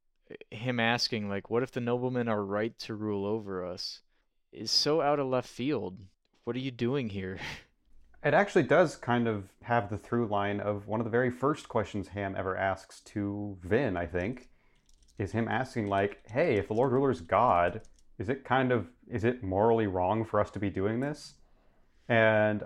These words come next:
Speaker 2: I don't think he necessarily believes that, but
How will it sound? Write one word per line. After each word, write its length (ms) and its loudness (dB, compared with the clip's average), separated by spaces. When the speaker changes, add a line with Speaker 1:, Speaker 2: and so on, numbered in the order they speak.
Speaker 2:
I 100 4
don't 160 2
think 140 0
he 80 -2
necessarily 480 0
believes 540 -4
that, 420 0
but 240 2